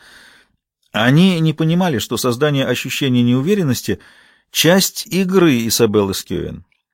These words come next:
Она была из тех, кому за короткое время удавалось прыгнуть дальше и выше остальных, из тех, кто в случае падения падал ниже и хуже других. Микаэль Бельман не просто узнавал в Исабелле Скеен себя,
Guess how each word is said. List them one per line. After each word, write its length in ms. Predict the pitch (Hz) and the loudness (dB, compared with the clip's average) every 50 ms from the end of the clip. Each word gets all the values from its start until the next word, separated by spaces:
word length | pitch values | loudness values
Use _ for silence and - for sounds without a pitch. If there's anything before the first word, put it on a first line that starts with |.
| _ _ _ _ _ _ _ _ _ _ _ _ _ _ _ _ _ _ | _ _ _ _ _ _ _ _ _ _ _ _ _ _ _ _ _ _
Она 220 | - 117 135 165 | -2 0 0 2
была 180 | 170 170 165 160 | 2 2 2 2
из 140 | 143 127 - | 0 0 -4
тех, 240 | - 185 208 190 - | -2 -2 -2 -2 0
кому 280 | - 131 123 143 151 | -2 -2 0 0 -2
за 120 | 123 120 - | -4 -2 -2
короткое 400 | 135 131 147 143 - - 117 107 | 0 0 0 0 0 -2 -2 -2
время 320 | 110 131 135 127 117 113 | 0 -2 0 0 0 0
удавалось 560 | - 113 113 117 123 123 117 104 - - - _ | 0 0 0 2 4 4 2 2 -2 -8 -14 _
прыгнуть 500 | _ 123 131 156 156 139 135 127 110 92 | _ 0 0 0 0 0 -2 -2 -2 -2
дальше 360 | 95 135 143 117 - - 139 139 | 0 0 0 0 0 -2 -2 -2
и 20 | |
выше 240 | 127 120 104 - 107 | -2 -2 -4 -2 -2
остальных, 560 | 98 95 - - 107 110 131 160 180 - - _ _ _ _ _ - - - _ _ _ _ _ _ _ _ _ | -4 -2 -2 0 0 0 0 0 -2 -4 -8 _ _ _ _ _ -20 -20 -20 _ _ _ _ _ _ _ _ _
из 180 | - 110 107 - | -4 -4 -4 0
тех, 200 | - 165 160 - | 2 0 0 0
кто 200 | - - 151 123 | 2 0 0 0
в 60 | - | 2
случае 300 | - 147 139 - 143 135 | -2 -4 -2 -2 -2 0
падения 400 | - 151 151 147 160 151 143 135 | 2 0 0 2 0 -2 -2 -2
падал 380 | - 151 147 139 131 139 135 139 | 0 0 0 2 2 2 0 2
ниже 320 | 143 151 160 143 151 156 | 0 0 0 0 0 0
и 40 | 151 | -2
хуже 300 | - - 160 127 95 90 | 0 -2 -4 -2 -2 -4
других. 440 | 85 85 80 71 67 - _ _ _ _ _ _ _ _ _ _ _ _ _ _ _ _ _ _ _ _ _ _ _ | -6 -6 -8 -10 -12 -18 _ _ _ _ _ _ _ _ _ _ _ _ _ _ _ _ _ _ _ _ _ _ _
Микаэль 360 | 92 90 85 - 127 139 139 | -6 -6 -2 0 0 0 2
Бельман 340 | 127 151 156 147 139 127 120 | 2 0 2 2 2 2 2
не 80 | 123 120 | 2 0
просто 300 | - 151 143 - - 139 | 0 -2 -2 0 -2 -2
узнавал 460 | 127 117 131 139 139 143 139 120 107 | -2 -2 -2 -2 0 2 2 2 2
в 40 | 110 | 0
Исабелле 340 | - - 117 113 120 110 104 | 0 -2 0 0 0 -2 -2
Скеен 340 | - - - 117 107 101 95 | -6 -4 -2 -2 0 0 -2
себя, 460 | - - 117 110 113 160 196 196 | -2 -4 -4 -2 -2 -2 -2 -2